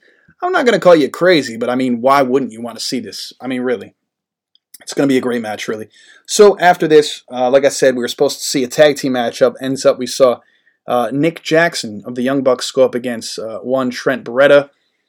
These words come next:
This was a hell of a match. You know, I can't remember the last time I saw, uh, we see Trent Beretta in singles matches rather often. I know we've seen a couple in the last couple of weeks, I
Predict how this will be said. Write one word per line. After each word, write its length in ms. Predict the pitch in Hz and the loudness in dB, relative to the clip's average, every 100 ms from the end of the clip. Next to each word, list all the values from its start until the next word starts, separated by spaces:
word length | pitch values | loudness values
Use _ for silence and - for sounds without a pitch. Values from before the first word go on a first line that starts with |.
| _ _ _ _ _ _ _ - | _ _ _ _ _ _ _ -10
This 100 | - | -2
was 100 | 202 | 4
a 60 | |
hell 160 | 180 190 | 8 8
of 60 | 170 | 8
a 60 | |
match. 340 | 180 151 - 127 | 6 4 2 -6
You 80 | |
know, 40 | 131 | -4
I 60 | |
can't 160 | 135 208 | 0 0
remember 160 | 196 175 | 2 4
the 60 | |
last 240 | 170 160 - | 4 4 0
time 120 | 151 | -2
I 60 | |
saw, 800 | 123 - - 175 160 120 117 117 | -2 -4 4 6 8 4 0 -4
uh, 40 | 120 | -2
we 120 | 175 | -2
see 180 | 175 233 | -2 -4
Trent 300 | - 175 135 | -2 -2 2
Beretta 340 | 139 139 120 | 6 6 4
in 180 | 123 120 | -2 -8
singles 280 | - 143 123 | -6 -6 -4
matches 360 | 127 117 113 135 | -4 -6 -4 0
rather 260 | 120 117 | 0 4
often. 320 | 135 135 123 113 | 4 4 0 -6
I 80 | |
know 120 | 117 120 | -4 -4
we've 140 | 113 | -6
seen 180 | - 123 | -6 -6
a 40 | |
couple 260 | - 147 135 | -2 0 0
in 40 | |
the 80 | 123 | 0
last 160 | 120 - | -2 -2
couple 200 | 151 120 | -4 -4
of 60 | |
weeks, 500 | 131 214 190 - | -4 -4 -6 -10
I 20 | - | -12